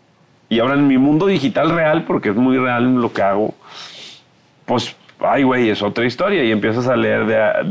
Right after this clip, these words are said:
de Gary Vee y de otros mentores que se han metido y te dicen, "A ver, te va a pasar esto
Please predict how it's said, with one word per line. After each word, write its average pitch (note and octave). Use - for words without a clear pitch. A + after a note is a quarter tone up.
de G#2+
Gary G#2+
Vee D3+
y A#2+
de A#2
otros C3
mentores C3+
que C3+
se A#2
han A2
metido C3+
y D3+
te A2
dicen, G#2
"A -
ver, F#2
te -
va F#2
a G2+
pasar F#3
esto D3+